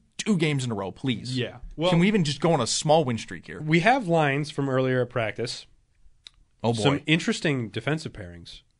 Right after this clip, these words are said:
Speaker 2: Uh, Samuelson and then Clifton and Ryan Johnson were rotating. I
Speaker 1: Okay.
Speaker 2: like Samuelson and Ryan Johnson together. Dahlin and Jokiharju, we've seen them,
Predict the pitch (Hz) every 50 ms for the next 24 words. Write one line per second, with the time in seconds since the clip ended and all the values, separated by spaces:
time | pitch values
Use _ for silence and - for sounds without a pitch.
0 | _ _ - 113 104 104 101 101 101 - - - - - - 156 165 190 226 233
1 | 170 - - 175 165 165 156 156 - - 135 127 127 123 113 - - - 143 147
2 | 147 - 156 151 143 135 127 120 123 123 123 123 117 113 - 113 113 120 120 -
3 | 113 113 110 107 107 110 117 117 - 113 104 92 92 90 92 113 - _ _ -
4 | _ - _ _ _ _ _ _ _ _ _ _ _ _ _ - 117 123 131 131
5 | 131 139 147 170 196 196 - - - 170 165 160 151 143 - 147 131 123 123 117
6 | 113 110 101 104 92 92 - - 92 90 90 87 90 107 123 _ _ _ _ _
7 | _ _ _ _ _ _ _ _ _ _ _ - 139 147 147 147 147 151 156 147
8 | 139 135 123 - 135 123 120 110 107 110 113 117 117 113 - - 131 127 120 117
9 | 110 113 110 107 107 123